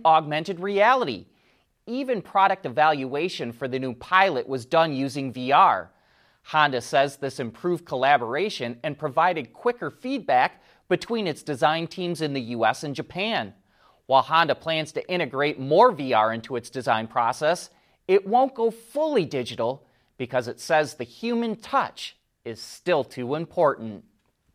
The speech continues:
And now we cast a light onto smart headlamps.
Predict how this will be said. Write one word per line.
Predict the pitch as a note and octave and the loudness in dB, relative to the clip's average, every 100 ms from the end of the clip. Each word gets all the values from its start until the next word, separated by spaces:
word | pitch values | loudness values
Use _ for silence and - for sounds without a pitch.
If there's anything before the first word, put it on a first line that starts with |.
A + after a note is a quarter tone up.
| _ _ _ _ _ _ | _ _ _ _ _ _
And | C#3+ C#3+ D3 | -2 -2 2
now | F#3 A#3 | 4 4
we | G#3 F3 | 2 -4
cast | - E3 E3+ F3 D3 | -4 0 0 -2 -6
a | |
light | A2+ F3+ A3 E3 - | -2 2 2 2 2
onto | G3 G#3 A#3 | 2 2 -4
smart | A3+ A3+ B3 B3+ A#3 | -6 0 4 4 4
headlamps. | A3 C4 A3+ F3 A2 F#2 - | 0 2 2 0 0 -8 -16